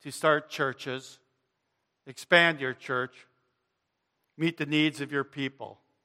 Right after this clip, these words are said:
As long as you follow biblical principles, it's good to make plans. And here, Paul, he's using the same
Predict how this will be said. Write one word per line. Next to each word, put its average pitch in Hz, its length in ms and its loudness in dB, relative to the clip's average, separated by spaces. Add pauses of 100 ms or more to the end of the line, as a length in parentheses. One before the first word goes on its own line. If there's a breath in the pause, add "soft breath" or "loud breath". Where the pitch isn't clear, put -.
(1080)
As 135 120 -10
long 160 200 8
as 165 100 -2
you 151 80 -6
follow 165 360 10
biblical 151 560 0
principles, 117 880 -8 (1500)
it's 143 220 -2 (200)
good 156 380 6 (140)
to 165 100 -8
make 139 300 0 (240)
plans. 135 800 -2 (1600)
And 151 140 4
here, 190 240 8
Paul, 165 880 8
he's 185 280 -2
using 175 360 -2
the 147 120 -2
same 156 480 2